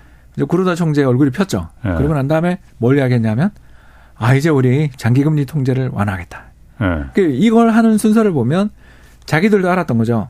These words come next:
Speaker 1: 시월 달에 금리를 인상했어야 되는데
Speaker 2: 음.
Speaker 1: 거기서 금리를 인상했다가는 뚝이 터질 수 있으니까.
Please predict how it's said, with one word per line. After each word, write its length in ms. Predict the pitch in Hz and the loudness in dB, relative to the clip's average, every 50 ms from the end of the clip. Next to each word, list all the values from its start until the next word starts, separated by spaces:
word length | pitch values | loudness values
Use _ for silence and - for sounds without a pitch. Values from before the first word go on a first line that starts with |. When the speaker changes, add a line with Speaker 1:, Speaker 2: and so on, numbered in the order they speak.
| - - - | -12 -18 -16
Speaker 1:
시월 340 | - - 202 220 226 226 214 | -4 0 2 4 4 2 2
달에 440 | - 190 143 143 190 175 123 - - - - - - - - - _ _ | 0 0 0 0 0 0 -2 -4 -8 -14 -20 -20 -20 -20 -20 -20 _ _
금리를 360 | - 220 240 254 240 208 190 | 2 4 6 6 6 6 6
인상했어야 580 | 185 233 254 262 254 240 233 220 - 254 247 226 | 4 4 4 6 6 6 4 4 4 2 2 2
되는데 520 | 190 143 127 135 160 220 208 131 90 80 - - | 2 2 2 2 2 2 2 0 -2 -4 -6 -6
Speaker 2:
음. 380 | 92 92 90 90 90 92 98 95 | -4 -2 -2 -2 0 0 0 2
Speaker 1:
거기서 340 | - 214 247 269 262 262 233 | 2 4 4 4 4 4 4
금리를 360 | - 233 226 233 226 214 196 | 4 4 4 4 4 4 2
인상했다가는 800 | 190 208 214 220 233 220 196 160 - 175 160 156 156 165 180 180 | 2 0 2 2 2 2 0 0 0 -2 0 0 0 0 0 0
뚝이 200 | - 262 240 240 | 2 2 2 2
터질 240 | - 214 185 180 175 | 0 -2 -2 -2 -4
수 100 | - - 127 | -6 -6 -8
있으니까. 440 | - - 127 123 123 - 113 98 | -8 -8 -8 -10 -8 -10 -12 -14